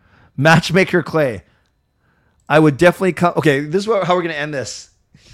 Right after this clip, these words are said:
<laughs> Um, we'll just end this for the last two minutes. Would you attend a live stream where I only gave out relationship advice?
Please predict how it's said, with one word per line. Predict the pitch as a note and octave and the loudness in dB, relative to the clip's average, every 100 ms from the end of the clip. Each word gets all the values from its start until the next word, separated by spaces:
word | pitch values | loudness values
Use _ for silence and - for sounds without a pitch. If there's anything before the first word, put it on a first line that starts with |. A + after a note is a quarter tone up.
| _ - | _ -20
<laughs> | - _ _ _ _ _ _ _ _ _ _ _ - _ _ _ - - - _ | -20 _ _ _ _ _ _ _ _ _ _ _ -20 _ _ _ -20 -20 -20 _
Um, | C3+ B2+ B2+ _ - | -8 -8 -10 _ -12
we'll | D#3 | -10
just | F3 F3 | -8 -8
end | D#3+ | -8
this | D3+ | -10
for | |
the | C#3+ | -10
last | B2+ B2+ | -10 -10
two | D3 | -12
minutes. | B2+ G#2+ - - _ | -12 -14 -18 -20 _
Would | A#2 B2 B2+ C3 B2+ A2+ _ _ _ _ _ _ _ _ _ _ _ _ _ _ | -14 -10 -8 -8 -8 -12 _ _ _ _ _ _ _ _ _ _ _ _ _ _
you | C#3+ C#3+ D3 D3+ D3+ D3+ D3+ D3 _ _ _ _ _ | -16 -12 -10 -8 -10 -10 -12 -14 _ _ _ _ _
attend | G#2+ - B2 A#2+ A#2+ A#2+ A#2+ _ _ _ _ _ _ | -20 -20 -20 -20 -20 -20 -20 _ _ _ _ _ _
a | G#2 | -18
live | G#2 G#2 G#2+ | -16 -16 -16
stream | G#2+ _ A#2+ A2 A2 G#2+ G2+ _ _ _ _ | -18 _ -20 -18 -20 -20 _ _ _ _ _
where | - A2 A2 A2+ | -20 -20 -20 -20
I | G2+ G#2 A2+ | -20 -20 -20
only | A2 A2 G#2+ G#2+ A2+ A#3 C#3+ F2 | -20 -20 -20 -20 -20 _ -20 -20
gave | G#2+ G2+ G2+ G2+ G2+ _ | -20 -20 -20 -20 _ _
out | F#2+ G2+ _ _ | -20 -20 _ _
relationship | G2+ G2 F#2+ - F#2+ G#2 _ | -20 -20 -20 -20 -20 -20 _
advice? | F#2 F#2 E2 - _ _ | -20 -20 -20 -20 _ _